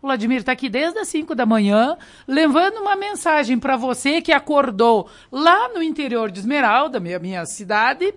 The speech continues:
tá? Ah, meu, meu, e aí, pombas, ele levantou cedo e veio pra cá, essa é uma vantagem, que bom que tem ele, que levou essa notícia,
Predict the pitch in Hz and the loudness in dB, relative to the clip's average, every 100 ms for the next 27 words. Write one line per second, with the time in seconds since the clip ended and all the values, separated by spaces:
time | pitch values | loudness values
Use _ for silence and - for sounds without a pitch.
0 | - - 214 220 285 - - - - 247 | -10 2 4 6 4 0 -18 -20 -4 4
1 | 240 233 226 233 220 240 226 214 208 202 | 6 4 2 0 0 0 0 2 2 2
2 | 196 233 254 392 285 320 311 294 359 480 | 0 -4 -4 -2 4 4 6 4 4 2
3 | - _ _ _ _ 415 539 523 453 285 | -4 _ _ _ _ -2 -2 -2 2 6
4 | 202 160 - _ _ 359 392 392 392 403 | 4 2 -8 _ _ -2 2 4 4 2
5 | 392 403 - - 381 415 403 392 302 349 | 2 -2 0 2 4 4 2 2 -2 -2
6 | 349 339 330 339 359 359 339 320 - 330 | 0 0 0 4 6 8 8 6 4 4
7 | 311 277 320 302 320 320 311 311 294 - | 4 4 4 6 8 8 6 0 -6 -10
8 | - - 311 285 330 320 311 294 320 294 | -20 2 4 8 8 6 2 -2 0 2
9 | 294 311 294 277 285 285 208 262 277 - | 2 2 2 0 0 2 4 4 4 2
10 | 262 277 294 294 294 | -2 -2 0 0 0